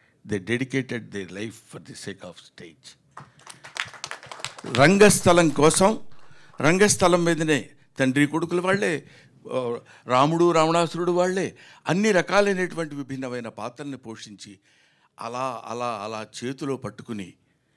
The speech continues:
ఆ వెలిగిపోతున్న, అంటే ఆరిపోవటానికి సిద్ధంగా ఉన్నటువంటి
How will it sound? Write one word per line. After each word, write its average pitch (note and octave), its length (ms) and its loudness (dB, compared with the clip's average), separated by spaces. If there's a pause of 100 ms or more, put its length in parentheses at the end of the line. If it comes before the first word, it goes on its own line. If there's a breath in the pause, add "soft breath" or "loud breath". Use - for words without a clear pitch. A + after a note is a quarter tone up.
(360)
ఆ G#2+ 300 -4
వెలిగిపోతున్న, C#3 720 -8
అంటే A#2+ 140 -8
ఆరిపోవటానికి C#3+ 880 -2
సిద్ధంగా B2 560 -6
ఉన్నటువంటి A2+ 760 -8